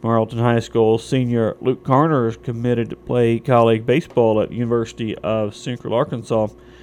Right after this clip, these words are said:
Carner's a right-handed pitcher and infielder for the Devil Dogs.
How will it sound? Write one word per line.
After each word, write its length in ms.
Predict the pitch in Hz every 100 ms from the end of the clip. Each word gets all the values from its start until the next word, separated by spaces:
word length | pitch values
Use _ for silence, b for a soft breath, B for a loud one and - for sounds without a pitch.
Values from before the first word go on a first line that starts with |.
| B B -
Carner's 320 | 113 110 101
a 60 | 110
right-handed 540 | 110 110 113 101 -
pitcher 320 | 120 117 120
and 180 | 107 101
infielder 540 | - 131 127 110 104
for 500 | - 117 107 107 104 - -
the 80 | -
Devil 300 | 113 104 101
Dogs. 360 | 104 92 95